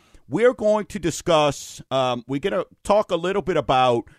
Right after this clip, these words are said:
got a story that came up through Snap, Send, and Save that's pretty heart-wrenching. We'll talk about that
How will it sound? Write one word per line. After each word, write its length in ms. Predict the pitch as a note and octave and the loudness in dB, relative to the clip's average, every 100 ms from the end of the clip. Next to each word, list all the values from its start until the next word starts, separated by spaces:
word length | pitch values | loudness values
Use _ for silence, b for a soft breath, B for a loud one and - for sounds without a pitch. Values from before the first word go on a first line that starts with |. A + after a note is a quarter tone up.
| b _ | b _
got 140 | E3 D#3+ | -4 -2
a 80 | |
story 420 | B2+ - D3+ D3+ C#3+ | -6 -2 2 2 2
that 180 | B2 | -2
came 260 | - C3 B2+ | -4 -4 -2
up 220 | A#2+ - | -2 -2
through 160 | A#2+ A#2 | -6 -6
Snap, 360 | - B2 A#2 | -6 -4 -4
Send, 200 | - B2 | -6 -6
and 80 | A2+ | -6
Save 300 | - A2+ A2 | -6 -6 -4
that's 180 | A2+ - | -6 -8
pretty 240 | - A#2+ | -8 -6
heart-wrenching. 680 | G2+ A2 A2 A2 G#2+ A2+ G2+ | -2 0 -2 -4 -6 -6 -6
We'll 140 | G2+ | -8
talk 260 | - A#2+ - | -4 -6 -4
about 320 | G2+ F#2+ - | -6 -6 -6
that 340 | A2+ A2 G#2 | -4 -2 -4